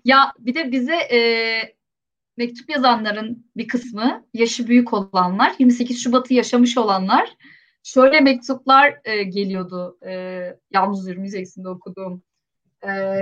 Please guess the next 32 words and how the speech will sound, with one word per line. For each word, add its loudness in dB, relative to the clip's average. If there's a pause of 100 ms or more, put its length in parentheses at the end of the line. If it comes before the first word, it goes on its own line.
(180)
işte, -2 (340)
"Ben 4
yirmi 10
sekiz 4
Şubat, 2
Şubat'ta 0
üniversiteye 0
gidemedim. 2 (220)
Böyle 6
bir 0
mağduriyet 2
yaşadım -6
başörtülü 0
olduğum 0
için. -4 (560)
Şimdi 2
de 6 (160)
başımı 2
açmak 0
istediğim -4
için 0
ailem 2
tarafından -10
şiddet -10
görüyorum. -4 (320)
Her 4
iki -12
türlü -2
de -8
iki -2
mağduriyette 2
yaşadım." 0